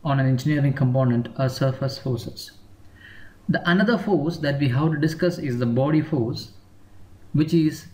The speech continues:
developed when one body exerts a force on the other. The ex-, example for the body force is the gravitational pull that we all experience, and the result is nothing but weight.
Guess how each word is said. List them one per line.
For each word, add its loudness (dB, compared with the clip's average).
developed 2
when 0
one 4
body 2
exerts -4
a 2
force 0
on 2
the -2
other. -4
The 0
ex-, -6
example 0
for -2
the 2
body 2
force -4
is -2
the 0
gravitational 0
pull 2
that 0
we 4
all 2
experience, -2
and 2
the 4
result 0
is 0
nothing 2
but -2
weight. 2